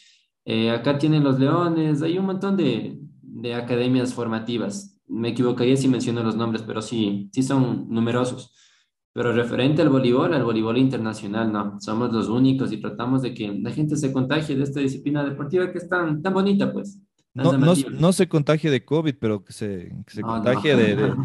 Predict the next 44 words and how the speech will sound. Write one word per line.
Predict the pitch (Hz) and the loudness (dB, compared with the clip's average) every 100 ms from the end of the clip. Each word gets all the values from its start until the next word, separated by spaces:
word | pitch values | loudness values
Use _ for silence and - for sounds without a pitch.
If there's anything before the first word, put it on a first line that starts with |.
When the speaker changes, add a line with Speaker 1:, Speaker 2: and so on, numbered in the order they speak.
| - | -6
Speaker 1:
<laughs> | - - | -10 -4
Speaker 2:
de | - 139 | 2 4
las | 143 135 | 6 4
ganas, | 123 139 185 220 175 131 | 2 2 2 2 2 2
o | |
sea, | 127 143 | 0 0
de | 143 | -2
jugar | - 123 131 | -2 -2 -2
vóley, | 117 135 180 147 | 0 0 -2 -2
que | 117 | -2
vengan, | 113 135 110 107 101 101 | -2 -2 -4 -4 -6 -12
Speaker 1:
Sí. | - - | -16 -4
Speaker 2:
que | 113 | 0
vayan | 107 117 156 147 120 | 2 4 4 2 0
ahí | 110 120 147 143 110 107 101 | 0 0 0 0 -2 -4 -6
y, | 110 | -8
y | 104 | -6
que | 107 | -6
prueben. | 92 117 143 127 - _ _ - | -2 0 0 -2 -6 _ _ -2
Pero, | 160 165 165 165 165 - | 4 6 6 4 0 0
pero, | 160 170 | 2 2
Denis, | 190 208 202 165 - _ _ _ _ | -2 -4 -6 -8 -18 _ _ _ _
eh, | 131 123 113 - | -4 -4 -4 -8
me | 139 | -6
estabas | 139 170 185 | 0 0 0
contando | 175 175 170 165 - _ - | -2 0 -2 -4 -10 _ -4
de | 127 | 0
esto | 151 - 175 | 0 0 0
de, | 156 139 127 120 107 - | 2 4 4 2 -2 -4
bueno, | 135 156 123 104 95 _ _ _ _ _ - | -2 0 -2 -6 -10 _ _ _ _ _ -2
ahora | 123 185 220 | 4 6 6
la | 208 | 4
Federación, | - 165 151 131 - 156 175 175 151 | 0 0 2 0 -2 -4 -2 -4 -4
eh, | 131 123 120 117 | -4 -2 -2 -4
de | 117 | -6
Chimborazo | - 120 117 127 160 160 | -6 -2 2 2 2 -2
está | - 139 143 156 147 | -4 -2 0 0 -2
haciendo | - 147 156 | -4 -8 -6
algún | 147 139 143 | -4 -4 -6
tipo | 156 - 151 | -6 -2 0
de | 131 | -2
actividades, | 123 120 131 139 | -2 0 2 0
bueno, | 120 135 143 - | -2 -4 -4 -6
con, | 120 110 104 98 92 | -8 -6 -8 -8 -12